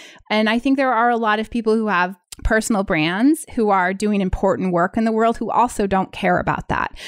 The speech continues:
So just try, I think if you're not in the creative artistic space, like, don't try to compare your personal brand to someone who's an artist, because your art may be not visual art, right? Like, you, your expertise and your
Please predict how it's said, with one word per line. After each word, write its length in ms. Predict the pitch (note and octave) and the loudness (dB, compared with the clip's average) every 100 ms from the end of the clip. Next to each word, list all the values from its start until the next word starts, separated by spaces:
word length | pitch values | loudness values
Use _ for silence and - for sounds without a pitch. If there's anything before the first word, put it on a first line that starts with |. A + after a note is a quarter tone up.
| - | -10
So 160 | - A#3+ | -2 0
just 260 | C#4 D4 | 0 -4
try, 280 | - C#4 C#4 | -4 0 0
I 100 | - | -2
think 160 | B3 B3 | -2 0
if 140 | B3 | 0
you're 100 | A#3+ | -2
not 280 | A3 G#3+ A#3 | 0 0 2
in 80 | B3 | -2
the 80 | A3 | -2
creative 520 | - A3 G#3+ G#3+ G#3 | -6 -2 0 2 -2
artistic 600 | - F#3 - F#3+ - A3 | -4 -6 -2 0 0 -4
space, 640 | - - D3+ C4+ F4 - - - - | -4 -2 0 0 0 -8 -16 -14 -4
like, 240 | B3 A#3 | -2 -2
don't 400 | C4 C4+ E4 D4+ _ | 0 0 0 -2 _
try 180 | - C4+ | -4 0
to 80 | C4+ | 0
compare 760 | C4 G#3+ - F#3+ G3 G#3+ A3 A#3 - | 0 -2 0 0 2 2 0 -8 -14
your 360 | F#3+ G3 G3 | -4 0 2
personal 440 | G#3+ - A3 A#3 A3 | 0 -2 -2 0 0
brand 300 | F#3+ F#3 G#3 | 0 0 0
to 60 | |
someone 300 | G3+ G3+ F#3 | -2 -2 0
who's 180 | F#3 F#3 | 0 0
an 120 | F3+ | 0
artist, 560 | - D#3+ E3 A3 - - - - | 0 0 2 0 -2 -12 -14 -4
because 400 | A3 B3+ A#3+ - - _ - | 0 2 0 -4 -18 _ -10
your 320 | A3 B3+ C#4 | 0 2 2
art 380 | - G3 A3+ - - | 2 0 0 -4 -2
may 180 | G#3 G3 | 0 2
be 140 | G3+ | 2
not 360 | G3 E3+ D#3+ F#3 | 2 0 -2 -2
visual 360 | F3+ F3+ F3 | -2 0 -2
art, 280 | - D3 - - | 0 -2 -4 -2
right? 220 | F3 F#3 | -2 0
Like, 180 | F#3 F#3+ | -2 2
you, 140 | F#3+ | 0
your 260 | G3 G3 F#3+ | 2 0 2
expertise 600 | F#3+ - G3 - F3 F#3+ | 0 -2 -4 0 0 0
and 200 | - F3 | -2 -2
your 340 | F#3 F3 F3+ | 2 2 0